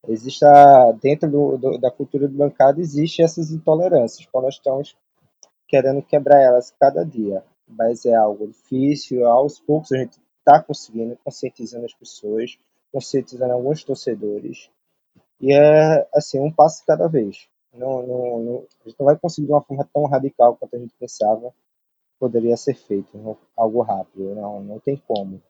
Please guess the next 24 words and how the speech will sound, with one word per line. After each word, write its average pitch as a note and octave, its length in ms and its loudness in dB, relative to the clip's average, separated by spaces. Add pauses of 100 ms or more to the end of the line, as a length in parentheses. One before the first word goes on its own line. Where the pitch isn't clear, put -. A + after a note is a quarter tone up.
(720)
Porque - 260 -8
mexer B2+ 640 -4
com C3 180 -2
essa C#3+ 200 -4
cultura, C3+ 720 -4
principalmente D#3 520 -4
as D#3+ 100 -4
torcidas D3+ 380 -2
antifascistas, B2+ 840 -8 (380)
se - 180 -20
for - 200 -2
comparar C3+ 540 4
as, - 160 -12 (100)
as C3 120 -4
torcidas C3+ 340 -6
antifascistas C3 580 -8
com B2+ 80 -4
as B2 120 -8
torcidas B2+ 400 -4
de C3 80 -8
primeiro B2 340 -8
escalão, C3+ 600 0 (920)
a - 40 -20
gente - 140 -20